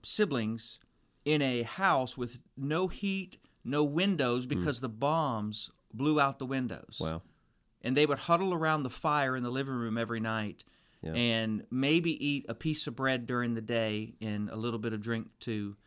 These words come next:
Speaker 1: to satisfy them. That was it.
Speaker 2: Yeah.
Speaker 1: You know, none of us are doing that.
Speaker 2: <laughs> We're,
Speaker 1: We're
Speaker 2: we're staying home and watching
Speaker 1: Yeah,
Speaker 2: T V and
Speaker 1: we're watching
Speaker 2: wearing masks
Speaker 1: Netflix
Speaker 2: to
Speaker 1: all day.
Speaker 2: Publix, yeah.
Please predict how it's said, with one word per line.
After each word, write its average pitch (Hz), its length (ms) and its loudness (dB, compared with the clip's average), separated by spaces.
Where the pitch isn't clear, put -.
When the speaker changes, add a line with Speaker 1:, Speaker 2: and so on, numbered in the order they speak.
Speaker 1:
to 120 100 -8
satisfy 113 560 -2
them. 82 260 -12
That 202 140 6
was 202 120 0
it. 214 220 -6
Speaker 2:
Yeah. 76 160 -2
Speaker 1:
You 147 80 -2
know, 147 200 4
none 185 320 2
of 277 100 0
us 190 240 2
are 156 60 0
doing 160 300 0
that. 95 260 -6
Speaker 2:
<laughs> - 140 6
We're, 175 140 10
Speaker 1:
We're 202 140 4
Speaker 2:
we're 147 100 8
staying 143 260 8
home 120 220 8
and 107 160 6
watching 110 200 6
Speaker 1:
Yeah, 120 100 8
Speaker 2:
T 110 160 8
V 104 200 6
and 95 100 6
Speaker 1:
we're 185 120 4
watching 220 160 6
Speaker 2:
wearing 110 220 10
masks 104 280 6
Speaker 1:
Netflix 113 120 2
Speaker 2:
to 151 80 2
Speaker 1:
all 131 120 4
day. 104 280 -2
Speaker 2:
Publix, 90 400 4
yeah. 87 200 0